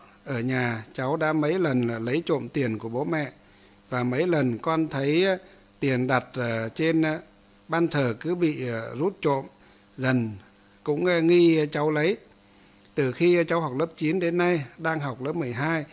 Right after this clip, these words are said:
cháu không lấy trộm tiền nữa. Cháu học giỏi, biết giúp, à, nhiều việc nhà và đôi khi cùng bà tới chùa lễ Phật. Vì, à, con lo cháu sẽ bị, à,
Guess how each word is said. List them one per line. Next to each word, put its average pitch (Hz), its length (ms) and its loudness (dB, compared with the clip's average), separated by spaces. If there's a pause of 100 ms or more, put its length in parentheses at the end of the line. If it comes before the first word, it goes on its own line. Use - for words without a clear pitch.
(280)
cháu 151 160 -2
không 160 260 -2
lấy 156 140 0
trộm 135 280 -6
tiền 113 220 -6
nữa. 170 260 -6 (640)
Cháu 156 120 -2
học 170 240 -2
giỏi, 117 380 0 (340)
biết 185 200 -2
giúp, 202 300 -2
à, 175 140 0
nhiều 143 320 2
việc 117 220 -4
nhà 120 380 0 (500)
và 127 260 -2
đôi 165 200 2
khi 165 380 0 (560)
cùng 120 260 -2
bà 123 320 0
tới 131 280 -4
chùa 131 160 -4
lễ 113 100 -8 (120)
Phật. 127 160 -6 (880)
Vì, 127 260 0
à, 117 140 0
con 165 240 2
lo 160 160 4
cháu 156 280 -2
sẽ 175 180 -2
bị, 135 360 -2
à, 113 220 -2